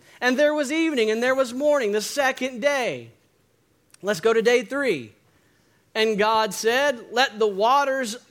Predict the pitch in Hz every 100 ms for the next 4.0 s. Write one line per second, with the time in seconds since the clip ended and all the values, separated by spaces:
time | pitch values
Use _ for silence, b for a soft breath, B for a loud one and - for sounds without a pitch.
0 | - 202 277 302 269 269 262 233 220 214
1 | 226 220 233 208 B B - 233 247 196
2 | 220 240 262 277 262 233 196 185 208 226
3 | 208 196 202 233 285 240 202 180 196